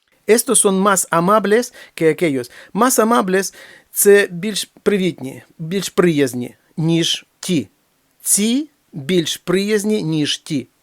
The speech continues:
Коли ми говоримо про ще сильнішу властивість.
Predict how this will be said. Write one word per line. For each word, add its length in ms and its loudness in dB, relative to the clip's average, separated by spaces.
Коли 200 -4
ми 80 -2
говоримо 300 -2
про 140 -4
ще 260 -2
сильнішу 460 -6
властивість. 760 -14